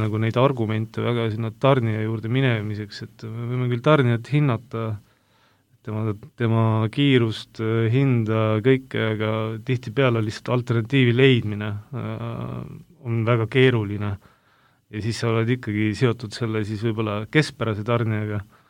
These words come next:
kuna antud, äh, teatud mahu ostmise puhul, mis on siis väiksem kui nii-öelda nende tehase poolne, äh, miinimum, äh, pead ikkagi leppima vahendajatega, et, äh, nii ta paraku on meil siin Eestis.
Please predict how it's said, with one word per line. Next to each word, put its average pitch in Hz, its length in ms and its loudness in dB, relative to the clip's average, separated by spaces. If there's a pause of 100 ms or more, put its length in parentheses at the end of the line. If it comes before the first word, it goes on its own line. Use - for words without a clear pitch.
(340)
kuna 107 200 -6 (280)
antud, 123 400 -4 (120)
äh, 104 420 -2 (180)
teatud 113 280 -4
mahu 139 280 6
ostmise 117 400 0
puhul, 117 380 4
mis 107 160 -4 (100)
on 110 240 -6
siis 107 220 -8 (140)
väiksem 135 480 2
kui 123 260 4
nii-öelda 123 320 4
nende 123 260 0
tehase 123 720 2
poolne, 131 460 -6 (760)
äh, 117 240 0
miinimum, 123 540 6 (100)
äh, 123 240 -4 (320)
pead 127 240 -8
ikkagi 113 240 0
leppima 110 440 -2
vahendajatega, 107 760 -2
et, - 240 -18
äh, 110 80 -16 (300)
nii 120 100 -6
ta 113 80 -4
paraku 123 380 2
on 113 100 -2
meil 95 160 -8
siin 101 160 -8
Eestis. - 300 -18